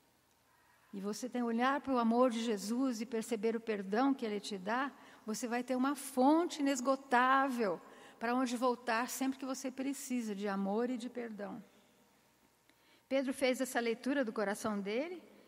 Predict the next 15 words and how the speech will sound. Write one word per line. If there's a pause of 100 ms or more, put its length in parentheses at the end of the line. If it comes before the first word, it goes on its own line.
(300)
e
três
vezes
ele
deu
a
mesma
resposta:
"O
Senhor
sabe
que
eu
te
amo."